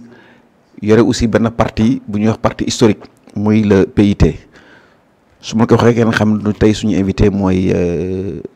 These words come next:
le secrétaire général du P I T, monsieur Samba Sy, di ancien ministre du Travail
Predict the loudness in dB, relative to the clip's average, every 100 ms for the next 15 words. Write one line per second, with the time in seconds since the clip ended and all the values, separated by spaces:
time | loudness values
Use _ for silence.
0 | _ _ -16 -8 -4 -2 -4 0 0 0
1 | -2 -2 -2 -2 -2 0 -2 -4 -4 -4
2 | -2 0 0 0 -2 -4 -10 -14 -6 -4
3 | -2 0 -2 -4 -2 0 0 -2